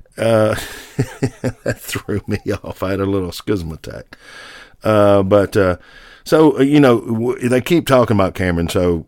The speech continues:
you know, you know what's gonna eventually happen. You're gonna hear that music, which I like Cameron's music. I'm sorry.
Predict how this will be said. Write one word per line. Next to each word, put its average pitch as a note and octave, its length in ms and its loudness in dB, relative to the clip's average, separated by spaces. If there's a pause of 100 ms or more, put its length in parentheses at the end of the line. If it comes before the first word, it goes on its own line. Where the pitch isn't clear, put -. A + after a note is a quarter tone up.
you G2+ 160 0
know, E2+ 300 -2
you G2+ 160 0
know G#2 120 6
what's F#2 160 2
gonna F2+ 180 0
eventually D#2 420 -6
happen. D#2 420 -10 (120)
You're F#2 200 -2
gonna G2 200 2
hear G2 240 2
that F2+ 240 -2
music, F#2 320 -4
which - 240 -4
I C#4+ 140 -6
like G#2+ 360 -6
Cameron's E2 440 -4
music. D#2+ 340 -2
I'm A2+ 200 0
sorry. B1+ 340 -8